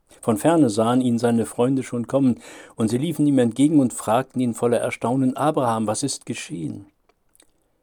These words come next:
Und Abraham erzählte es ihnen: „Ein neues Gebot bringe ich euch, Barmherzigkeit statt Opfer, Vergebung statt Vergeltung, Liebe statt Gesetz, Eintracht statt Zwietracht.“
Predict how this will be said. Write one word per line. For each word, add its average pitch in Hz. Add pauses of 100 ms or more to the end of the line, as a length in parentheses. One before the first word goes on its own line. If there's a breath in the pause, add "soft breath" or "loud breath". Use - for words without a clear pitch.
(140)
Und -
Abraham 95
erzählte 110
es 95
ihnen: 95 (520 soft breath)
„Ein 110
neues 165
Gebot 147
bringe 104
ich 98
euch, 98
Barmherzigkeit 113
statt -
Opfer, 98 (400)
Vergebung 135
statt -
Vergeltung, 101 (560 soft breath)
Liebe 156
statt 110
Gesetz, 107
Eintracht -
statt -
Zwietracht.“ -